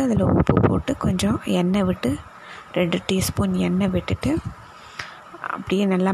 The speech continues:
மாவோட கலக்கி வச்சிடணும். அப்புறம் கொஞ்சம் தண்ணியை ஊத்தி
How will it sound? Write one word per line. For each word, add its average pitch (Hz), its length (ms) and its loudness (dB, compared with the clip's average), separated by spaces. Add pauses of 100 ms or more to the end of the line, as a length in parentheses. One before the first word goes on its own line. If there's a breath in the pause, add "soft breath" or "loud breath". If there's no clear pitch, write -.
மாவோட 180 380 4 (100)
கலக்கி 190 360 0
வச்சிடணும். 185 520 0
அப்புறம் - 280 2
கொஞ்சம் 180 320 2
தண்ணியை 190 440 2 (500 loud breath)
ஊத்தி - 280 0